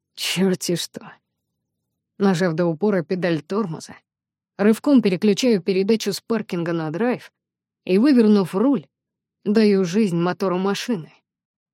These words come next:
Пробуксовав, она с мерзким звуком отшлифовывает колёса по гравию и срывается вперёд. Мне нельзя всё испортить. Хоть это Аня и оказалась невиннее овечки.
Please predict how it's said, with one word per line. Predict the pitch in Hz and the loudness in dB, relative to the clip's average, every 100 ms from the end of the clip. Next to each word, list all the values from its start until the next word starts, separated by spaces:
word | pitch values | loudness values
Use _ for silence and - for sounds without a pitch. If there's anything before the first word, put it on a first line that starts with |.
| _ - - | _ -16 -4
Пробуксовав, | 185 170 147 - 160 160 214 170 | -2 -2 -4 -4 -2 0 -2 -2
она | 165 202 | -2 0
с | - | 4
мерзким | 233 233 - 220 | 4 4 2 2
звуком | 185 220 269 202 160 | 4 4 4 2 -2
отшлифовывает | 156 - 202 190 240 214 175 175 | -2 0 0 2 0 2 0 -2
колёса | - 202 226 214 180 | 0 2 2 0 -2
по | 175 160 | -2 -2
гравию | 185 254 165 147 - _ _ _ _ _ | 0 0 -2 -6 -12 _ _ _ _ _
и | - | -4
срывается | 226 233 233 214 196 175 - | 0 4 4 4 2 -2 -6
вперёд. | 165 - 165 139 - _ _ _ _ _ _ _ _ _ _ _ _ - | -6 -4 -4 -4 -12 _ _ _ _ _ _ _ _ _ _ _ _ -6
Мне | 156 165 156 | -2 0 0
нельзя | 156 156 156 156 | 2 0 0 -4
всё | - - | -6 -8
испортить. | - - - - - - _ _ _ _ _ - | -10 -12 -14 -16 -18 -20 _ _ _ _ _ 0
Хоть | 226 - | 2 4
это | 220 202 | 2 2
Аня | 196 208 185 | 2 2 2
и | 185 | 0
оказалась | 185 196 220 254 170 196 | 0 0 2 2 0 0
невиннее | 185 185 170 175 202 | 0 0 0 2 2
овечки. | 214 165 - - | 2 0 -4 -16